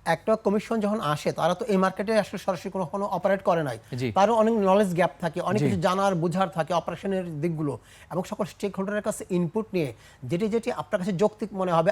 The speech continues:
Speaker 1: আইনসঙ্গত মনে হবে, ন্যায্য মনে হবে, সেটি সেটি আপনি গ্রহণ করতে পারেন। যেগুলো যৌক্তিক মনে হবে না, আইনসঙ্গত মনে হবে, আপনি গ্রহণ
Speaker 2: এ,
Speaker 1: নাও
Speaker 2: সেটা
Speaker 1: করতে
Speaker 2: গ্রহণ
Speaker 1: পারেন।
Speaker 2: করবে না। আহ, অবশ্যই আমরা আবারও আলোচনা আসবো, দর্শক আবারও যুক্ত
Speaker 1: জি।
Speaker 2: হয়েছেন।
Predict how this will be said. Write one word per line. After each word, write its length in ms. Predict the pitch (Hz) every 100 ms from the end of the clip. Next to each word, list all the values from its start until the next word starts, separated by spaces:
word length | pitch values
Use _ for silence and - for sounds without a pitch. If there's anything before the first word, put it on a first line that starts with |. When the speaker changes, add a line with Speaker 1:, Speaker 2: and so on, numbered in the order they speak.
| -
Speaker 1:
আইনসঙ্গত 520 | 196 202 208 220 214
মনে 200 | 208 208
হবে, 320 | 175 190 214
ন্যায্য 340 | 185 214 180 220
মনে 160 | 190
হবে, 240 | 151 139 120 - - -
সেটি 200 | 240 247
সেটি 220 | 254 233
আপনি 160 | 226
গ্রহণ 220 | 196 185 196
করতে 200 | 175 160
পারেন। 160 | 156
যেগুলো 340 | 175 202 240 233 165 135
যৌক্তিক 320 | 202 202 214
মনে 160 | 202 202
হবে 180 | 180 214
না, 80 |
আইনসঙ্গত 300 | 196 190 233
মনে 60 | 247
হবে, 100 | 247
আপনি 220 | 240 208
গ্রহণ 220 | 180 180
Speaker 2:
এ, 40 | -
Speaker 1:
নাও 80 | 226
Speaker 2:
সেটা 140 | 262
Speaker 1:
করতে 100 | 143
Speaker 2:
গ্রহণ 120 | 156
Speaker 1:
পারেন। 120 | 151
Speaker 2:
করবে 260 | 135 139 110
না। 100 | 95
আহ, 400 | 120 127 123 117
অবশ্যই 300 | 139 160 185
আমরা 260 | 135 143 139
আবারও 360 | 135 135 143
আলোচনা 320 | 147 143 143
আসবো, 140 | 131 135
দর্শক 320 | 127 117 131
আবারও 260 | 127 127 127
যুক্ত 160 | 131
Speaker 1:
জি। 60 | 139
Speaker 2:
হয়েছেন। 320 | 123 -